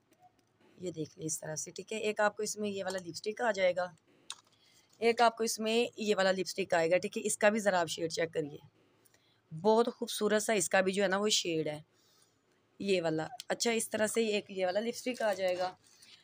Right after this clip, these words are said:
दो आपको इसमें ग्लोज आएंगे, एक आपको ये वाला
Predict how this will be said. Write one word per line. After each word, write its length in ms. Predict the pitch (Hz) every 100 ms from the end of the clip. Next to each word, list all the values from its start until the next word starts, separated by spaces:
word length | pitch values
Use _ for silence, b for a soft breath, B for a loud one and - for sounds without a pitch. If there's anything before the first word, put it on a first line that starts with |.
| b _ -
दो 260 | 208 240 247
आपको 280 | 233 226
इसमें 260 | 214 220 226
ग्लोज 320 | 202 185 175
आएंगे, 380 | 170 156 156 170
एक 220 | 202 208 233
आपको 260 | 226 - 233
ये 140 | 202
वाला 160 | 202